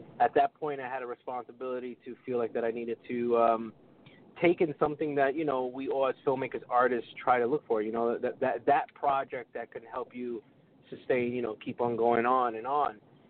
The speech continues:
And, you know, Zombie Shotgun was that project, and I said, "You know what, I'm gonna give what a lot of people are asking for. They're asking me, 'What is a feature? Is this a comic? Is this a video game? What is this,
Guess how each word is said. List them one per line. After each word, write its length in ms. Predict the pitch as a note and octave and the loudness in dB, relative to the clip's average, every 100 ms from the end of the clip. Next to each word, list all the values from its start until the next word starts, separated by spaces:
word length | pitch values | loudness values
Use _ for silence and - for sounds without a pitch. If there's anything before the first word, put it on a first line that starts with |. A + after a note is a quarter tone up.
| _ - | _ -4
And, 360 | C3 C3 C3 | -2 0 2
you 80 | F3 | 4
know, 160 | D3+ B2 | 4 4
Zombie 180 | C#3 C#3 C#3 | 2 2 2
Shotgun 320 | C3 C#3 B2 | 2 0 -2
was 160 | B2+ A#2+ | -2 2
that 180 | A#2+ B2 | 2 2
project, 600 | - A#2+ A2+ B2+ C#3+ - | 2 2 2 -4 -6 -8
and 120 | A#2 | -10
I 120 | A#2 A2 | -10 -10
said, 120 | B2+ | -8
"You 100 | B2+ | -6
know 100 | C3 | -2
what, 180 | C3+ C#3+ | 2 0
I'm 80 | C#3+ | 0
gonna 100 | C#3 | -4
give 180 | C#3 C#3+ | 0 2
what 120 | C#3 | 2
a 20 | |
lot 140 | C#3 | 0
of 40 | C#3 | -2
people 220 | D3 C#3 | -6 -4
are 80 | D3 | 0
asking 320 | D3 E3+ C3 B2 | 0 0 -6 -2
for. 120 | A2+ | 0
They're 120 | A#2 | 2
asking 340 | B2 B2+ - | 2 0 -4
me, 80 | C3 | -4
'What 200 | B2+ C3 | 0 0
is 60 | C3 | -2
a 60 | B2 | -4
feature? 380 | D#3+ E3 C3 G#2+ | -2 0 2 0
Is 100 | G#2 | 0
this 140 | C3+ C3+ | 0 2
a 60 | |
comic? 400 | B2 D3 D3+ C3+ | 2 4 4 4
Is 180 | A2+ A#2 | -4 -8
this 100 | A#2+ | -6
a 40 | A#2 | 0
video 240 | D#3 D3+ | 2 2
game? 220 | C3 A#2+ | 2 -6
What 140 | A2+ C3+ | -8 -14
is 80 | |
this, 100 | C3+ | -14